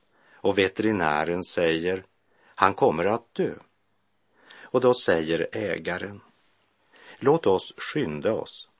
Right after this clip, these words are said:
och lasta honom på en kärra och frakta ner honom till templet. Prästerna ser nog att djuret är sjukt,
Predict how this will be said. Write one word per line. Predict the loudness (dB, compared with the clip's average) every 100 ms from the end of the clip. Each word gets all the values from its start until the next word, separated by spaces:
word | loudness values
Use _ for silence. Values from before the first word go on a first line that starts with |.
| _ _ _
och | -4 2
lasta | 2 0 -4 -4
honom | 0 0 0 0
på | -2
en | -2
kärra | -4 0 0 0 -4 -8 -12 _ _ _ _
och | -8 -4
frakta | 2 4 4 0 -2 0
ner | 0 -2
honom | -2 -2 -2
till | -2 -6 -4
templet. | -4 -4 -8 -12 -12 -14 _ _ _ _ _ _ _ _ -20 -20 -12
Prästerna | -2 -2 -2 -8 -2 0 2 0
ser | -2 -2 0
nog | 0 0
att | -2 -4
djuret | -6 -4 -2 -2 0
är | -2
sjukt, | -2 -6 -6 -8 _